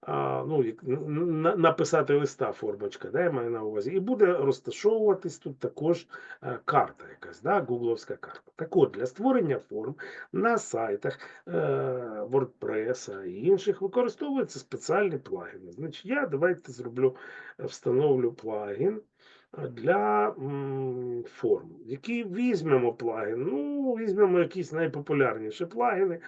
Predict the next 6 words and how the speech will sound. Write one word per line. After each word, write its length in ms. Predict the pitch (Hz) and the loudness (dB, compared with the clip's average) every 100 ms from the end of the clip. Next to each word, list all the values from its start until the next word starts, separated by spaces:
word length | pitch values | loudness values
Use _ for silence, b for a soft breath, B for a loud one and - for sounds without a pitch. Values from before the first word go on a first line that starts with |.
| B B B B | B B B B
Дивіться, 420 | 139 147 120 120 | -4 -4 -2 2
я 120 | - | 4
нажимаю 440 | 147 127 139 123 113 | 6 4 4 2 0
"Додати 440 | 120 127 139 - | -2 0 0 0
новий 320 | 131 196 254 | -2 0 -2
плагін". 440 | 254 208 208 180 | -2 -2 0 0